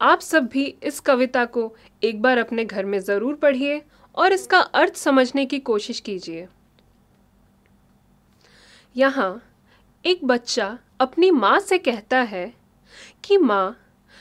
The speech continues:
तुमने मुझे खिलौने खरीदने के लिए चार पैसे तो दे दिए, पर तुम मेरी सहायता करो कि मैं कौन से खिलौने लूँ। तुम जिस खिलौने का चयन करोगी,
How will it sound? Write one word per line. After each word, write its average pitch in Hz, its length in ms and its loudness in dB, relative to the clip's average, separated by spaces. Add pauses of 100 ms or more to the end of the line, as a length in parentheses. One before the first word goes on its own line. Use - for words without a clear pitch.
(240)
तुमने 285 360 4
मुझे 220 500 2 (340)
खिलौने 269 500 2
खरीदने 370 640 4
के 294 200 -2
लिए 175 300 -4 (420)
चार 202 320 2
पैसे 349 380 0
तो 392 200 0
दे 311 260 2
दिए, 196 340 0 (680)
पर 381 120 4
तुम 392 220 2
मेरी 381 300 4
सहायता 247 680 2
करो 202 440 -2 (380)
कि 339 100 2
मैं 339 260 6
कौन 254 300 4
से 392 220 2
खिलौने 220 560 0
लूँ। 175 200 -8 (2250)
तुम 359 200 6
जिस 285 320 0
खिलौने 339 480 4
का 427 180 0
चयन 339 480 4
करोगी, 208 580 0